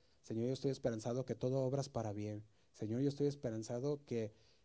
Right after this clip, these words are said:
que no hay nada que tú no puedas suplirme."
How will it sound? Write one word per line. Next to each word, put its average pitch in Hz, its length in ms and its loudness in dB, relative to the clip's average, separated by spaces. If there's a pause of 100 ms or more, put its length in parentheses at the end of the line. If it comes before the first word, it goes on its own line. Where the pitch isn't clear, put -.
(180)
que 117 100 -4
no 120 160 0
hay 165 140 4
nada 139 680 2 (1200)
que 113 120 -4
tú 127 120 -2
no 139 160 0
puedas 139 280 -2
suplirme." 120 720 -8